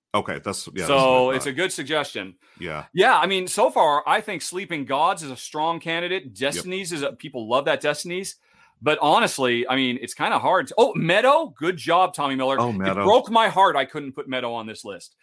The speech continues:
Speaker 2: Meadow's, like, number six or number seven. Um,
Speaker 1: Was Meadow
Speaker 2: and, uh,
Speaker 1: this year, or it's just not available?
Speaker 2: Uh, I think it's, mm, that's a good question, is it? I didn't actually look 'cause it didn't quite make my list.
Speaker 1: Meadow was
Speaker 2: Uh,
Speaker 1: twenty twenty-one, okay.
Speaker 2: Yeah.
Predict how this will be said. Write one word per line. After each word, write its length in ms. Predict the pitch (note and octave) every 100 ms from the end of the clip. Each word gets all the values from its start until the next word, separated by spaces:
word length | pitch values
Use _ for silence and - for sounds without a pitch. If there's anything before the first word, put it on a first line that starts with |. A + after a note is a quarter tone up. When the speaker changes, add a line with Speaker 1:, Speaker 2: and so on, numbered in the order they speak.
| _
Speaker 2:
Meadow's, 260 | D3 F#3+ E3+
like, 140 | E3
number 140 | D#3 C#3+
six 220 | - B2+
or 40 | B2
number 160 | A2 G#2
seven. 340 | G2+ E2+ D#2+ _ _ _ _ -
Um, 580 | B2+ B2 A#2 A2+ G#2 G2+ _ _ _ _ _ _ _ -
Speaker 1:
Was 160 | A#2+ A2+
Meadow 320 | C#3 C#3+ C3+
Speaker 2:
and, 20 | C3+
uh, 120 | B2+
Speaker 1:
this 240 | G#2+ C#3 -
year, 140 | G#3
or 320 | E3 A#2 F#2+
it's 300 | A2 G#2 G2+
just 140 | G#2+ F#2+
not 120 | G#2
available? 440 | E2+ F2 D#2 E2 _ _ _ _ _ C#3+
Speaker 2:
Uh, 300 | D3+ D#3+ D#3+
I 100 | F3
think 160 | A3
it's, 180 | F3+ - _ _ D#3+
mm, 400 | G#3+ C#4+ C4 F3
that's 140 | E3
a 20 | -
good 100 | -
question, 360 | F3+ F#3 A#2
is 180 | B2+ C#3
it? 80 | G#2+
I 100 | C3+
didn't 160 | F#3+
actually 220 | G3+ G3 F3+
look 140 | C#3+
'cause 120 | B2
it 140 | A#2 -
didn't 180 | D3 D#3
quite 200 | D3+ C3+
make 140 | B2
my 120 | A#2+
list. 300 | A#2 A2 - _ _ _ - - - - - _
Speaker 1:
Meadow 160 | A#2+ D#3
was 80 | F#3
Speaker 2:
Uh, 60 | F#3+
Speaker 1:
twenty 200 | F3 F3+
twenty-one, 500 | E3+ E3+ E3 C#3+ G#2
okay. 340 | A2+ G2+ F#2+ -
Speaker 2:
Yeah. 220 | C#3 G#2+